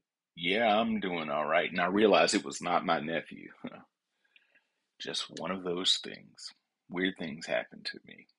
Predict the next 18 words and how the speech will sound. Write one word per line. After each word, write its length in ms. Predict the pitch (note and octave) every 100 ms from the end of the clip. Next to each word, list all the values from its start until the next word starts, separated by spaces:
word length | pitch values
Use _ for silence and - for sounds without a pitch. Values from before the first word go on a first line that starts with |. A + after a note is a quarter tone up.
| _ -
But 160 | - - _ _ _ _ _ _ _ _ _ _ _ -
you 180 | G2
can 480 | G2 - G2 G2+ - -
email 360 | B2 B2 B2 A#2+
me, 400 | B2 B2 B2+ - _ _ - - _
joey 280 | C3 A2+ G#2
harris 240 | G2+ G2 -
comedy 460 | G#2 G2 F#2+ F#2
at 100 | D#2+
gmail 320 | F#2 F#2 F#2+ F2+
dot 220 | F2+ -
com. 260 | - G2 F#2+
I 140 | E2
am 140 | D#2+ E2+
at 160 | D#2
the 220 | F#2 G2 F#2+
Joey 440 | G2+ F#2 F2+ E2+ -
Harris 640 | G2+ G#2+ A#2 A#2 - -